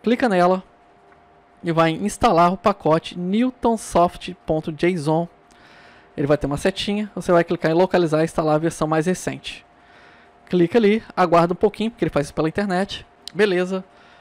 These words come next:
ele já se autorregulou aqui. Depois de instalado, ele vai também usar o using newtonsoft ponto json, ele já coloca automaticamente. Se não aparecer na chavinha, por qualquer motivo que seja, você vai em ferramentas, gerenciador de pacotes Nugget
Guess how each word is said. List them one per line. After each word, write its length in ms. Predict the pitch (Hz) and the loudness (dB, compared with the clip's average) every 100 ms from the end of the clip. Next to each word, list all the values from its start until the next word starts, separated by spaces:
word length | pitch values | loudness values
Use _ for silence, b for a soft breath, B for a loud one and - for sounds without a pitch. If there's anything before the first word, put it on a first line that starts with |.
| b | b
ele 140 | - 147 | -8 -4
já 180 | 139 143 | -2 -4
se 140 | - | 0
autorregulou 560 | 135 135 156 160 175 190 | -2 0 -4 0 2 2
aqui. 280 | - 240 - B B B | 0 -4 -4 B B B
Depois 240 | - - 190 | -4 2 2
de 60 | |
instalado, 500 | - 220 190 175 160 - _ _ - | 2 2 4 4 2 -6 _ _ -8
ele 160 | 156 165 | -2 0
vai 220 | 151 160 | 2 2
também 320 | 156 160 160 - | 2 -2 -6 -6
usar 280 | 151 147 | -2 2
o 100 | 151 - | 2 0
using 400 | 160 156 156 151 - - | -2 -2 -2 -8 -12 -8
newtonsoft 840 | 160 170 165 160 156 - 147 - | 0 0 0 -6 -6 0 0 -2
ponto 260 | - 143 147 | -12 -10 -6
json, 440 | 151 190 180 214 214 | -2 0 0 0 -4
ele 80 | |
já 120 | 143 135 | -8 -6
coloca 300 | - 139 143 | -4 -4 -4
automaticamente. 640 | 175 175 - 214 226 - B B B B | -6 -6 -2 -2 -4 -8 B B B B
Se 220 | - - | -12 -4
não 140 | 220 269 | 2 4
aparecer 380 | 269 233 208 208 | 6 4 2 -2
na 60 | |
chavinha, 420 | 190 196 170 180 | 0 0 0 -6
por 100 | 175 | -6
qualquer 200 | 170 165 | -8 -4
motivo 300 | 208 208 165 | -4 -4 -6
que 80 | 180 | -6
seja, 320 | - 185 185 | -2 -2 -2
você 200 | 180 165 | -6 -4
vai 160 | 165 160 | 0 -2
em 40 | |
ferramentas, 800 | 151 - 233 208 185 196 208 - - | -2 -2 -2 -2 -4 -6 -8 -10 -6
gerenciador 420 | 165 175 180 165 | -2 0 0 2
de 80 | 247 | 2
pacotes 460 | - 233 170 - - | 2 2 0 0 -2
Nugget 560 | 170 175 185 - - | 0 2 0 -2 -14